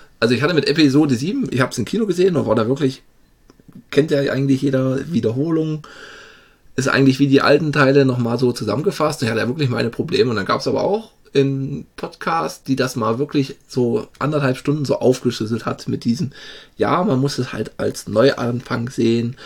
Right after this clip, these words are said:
und als richtungsweisend, dass halt der J J Abrams hätte halt, halt das durchgezogen, aber der hat's halt dann abgegeben. Und wenn halt da wie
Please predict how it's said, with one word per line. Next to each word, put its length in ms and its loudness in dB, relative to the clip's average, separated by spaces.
und 280 -2
als 380 -4
richtungsweisend, 1160 0
dass 180 2
halt 120 4
der 100 4
J 260 4
J 100 4
Abrams 760 0
hätte 220 0
halt, 180 0
halt 220 0
das 180 -4
durchgezogen, 680 -2
aber 260 -4
der 240 0
hat's 180 -2
halt 160 2
dann 140 4
abgegeben. 760 -4
Und 160 -4
wenn 160 -2
halt 120 2
da 140 2
wie 200 2